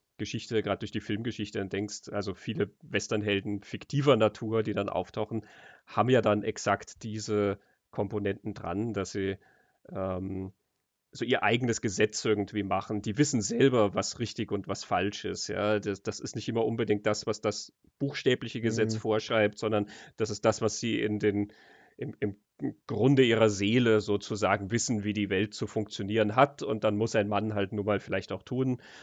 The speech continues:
Speaker 1: was, ähm, ein Gesetzesbruch darstellt, aber was halt eben für eine größere Sache gut ist.
Speaker 2: Genau.
Speaker 1: Und so findest du dann halt auch viele Anklänge natürlich in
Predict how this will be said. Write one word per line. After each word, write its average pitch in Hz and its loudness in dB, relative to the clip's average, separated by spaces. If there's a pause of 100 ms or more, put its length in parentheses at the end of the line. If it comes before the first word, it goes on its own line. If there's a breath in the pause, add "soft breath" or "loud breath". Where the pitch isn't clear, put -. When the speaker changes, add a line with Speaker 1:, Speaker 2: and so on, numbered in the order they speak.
(120 loud breath)
Speaker 1:
was, - -4
ähm, 98 -4
ein 107 -10
Gesetzesbruch 104 -2
darstellt, 117 2
aber 98 0 (400)
was - -6
halt 98 -4
eben 98 -8
für 107 -6
eine 95 -6
größere 98 -4
Sache 95 -4
gut 101 -10
ist. 113 -6 (160 loud breath)
Speaker 2:
Genau. 92 -8 (220)
Speaker 1:
Und - -10
so 117 0
findest 117 2
du 117 -2
dann 104 4
halt 98 2
auch 98 -2
viele 107 -6 (120)
Anklänge 107 0
natürlich 104 -4
in 101 -4